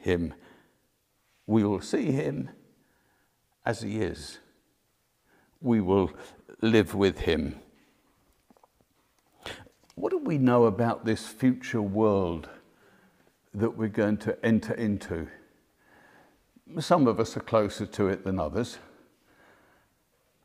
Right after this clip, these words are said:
Uh, sometimes I think as I get closer to it, I'm more interested in finding out what it's all about. I, I don't know. I mean, uh, I, yeah, I think I do know. That is true. Um,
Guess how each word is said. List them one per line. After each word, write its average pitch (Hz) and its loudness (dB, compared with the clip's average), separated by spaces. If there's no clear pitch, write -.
Uh, 135 -4
sometimes - 0
I 143 6
think 139 0
as - -2
I 156 0
get - -6
closer 127 2
to 120 0
it, 104 4
I'm 113 4
more 123 4
interested 113 -2
in 101 -2
finding 101 0
out 98 -4
what 101 -4
it's 90 -8
all 98 2
about. 104 2
I, 123 4
I 135 2
don't 123 0
know. 90 0
I - 0
mean, 131 4
uh, - -12
I, - -8
yeah, - 2
I 214 0
think 196 -4
I 156 -2
do 127 -2
know. 80 -4
That - -6
is 110 -4
true. 82 -4
Um, 92 0